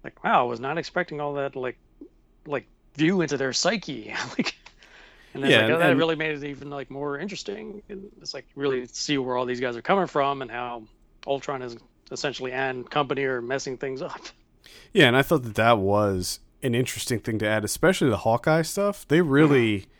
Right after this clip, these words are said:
Speaker 2: spend some time on developing him out in this movie, which I thought was pretty, pretty interesting. And they, they make mention that, you know, he's just a regular guy
Speaker 1: Yeah.
Speaker 2: fighting alongside these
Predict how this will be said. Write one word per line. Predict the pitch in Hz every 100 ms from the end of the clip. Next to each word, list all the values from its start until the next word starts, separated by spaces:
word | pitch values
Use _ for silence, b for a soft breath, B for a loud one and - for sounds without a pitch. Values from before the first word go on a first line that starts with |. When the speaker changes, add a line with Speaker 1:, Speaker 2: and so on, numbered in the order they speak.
| b
Speaker 2:
spend | - - 131 123
some | 113 101
time | - 120 120 117 110 101
on | 101 101 95 95 -
developing | 107 117 110 110 104 87
him | 90 107
out | 95 82 76 - - _
in | 120 101
this | 95 -
movie, | 101 87 90
which | 104 -
I | 123
thought | - 123 110
was | 110 117 110 98 - - _ _
pretty, | - 147 113 101 107 -
pretty | - 120 101
interesting. | 95 - 107 - 110 113
And | 117
they, | 120
they | 117 117 117
make | 113 110
mention | 117 110 107 113
that, | 104 98
you | 101
know, | 90
he's | 87 120 107 98 - b b b _
just | - 123 123
a |
regular | 107 107 104 110 101 95 92 90 - _
guy | 120 113 98 123
Speaker 1:
Yeah. | 113
Speaker 2:
fighting | 117 104 98
alongside | 98 107 104 104 - 110 104 92
these | 98 98 92 92 - -